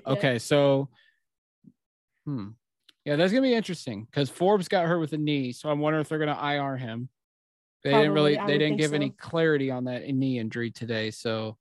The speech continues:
Speaker 2: yeah, I'm with you, though. The backup offensive line is gonna be something to watch because, you know, with Sinnett going on I R,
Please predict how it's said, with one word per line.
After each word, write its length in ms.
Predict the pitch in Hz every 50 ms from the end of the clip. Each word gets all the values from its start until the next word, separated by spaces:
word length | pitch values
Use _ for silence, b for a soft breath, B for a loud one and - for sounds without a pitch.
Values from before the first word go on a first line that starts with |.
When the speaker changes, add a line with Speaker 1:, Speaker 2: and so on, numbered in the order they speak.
| _ _ _ _ _ _ _ _ _ _ _ -
Speaker 2:
yeah, 280 | 139 139 135 131 127
I'm 220 | 104 127 147 160 160
with 240 | 143 139 127 -
you, 100 | 127 117
though. 160 | 113 113 113 113
The 180 | 117 123 117 - _ -
backup 380 | 127 120 123 - 151 139 135 -
offensive 540 | 92 120 123 - - 123 117 - 110 110
line 280 | 113 113 110 110 107 104
is 280 | 104 101 - - - - _ -
gonna 140 | 123 113
be 80 | 104 110
something 280 | - - 113 110 - 110
to 80 | 107
watch 380 | 107 110 107 98 - - - -
because, 580 | - 107 107 - 113 104 101 104 101 - - _ _ _ _ _ _ _ _ _ _ _ _ _ _ _ _ _ _ -
you 80 | - 135
know, 160 | 139 139 135
with 180 | 127 135 131 127
Sinnett 500 | - - 143 131 127 123 123 120 - -
going 280 | - 127 123 123 120
on 160 | 117 110 110
I 280 | 107 98 120 120 120 117
R, 500 | 120 117 120 117 113 110 110 113 120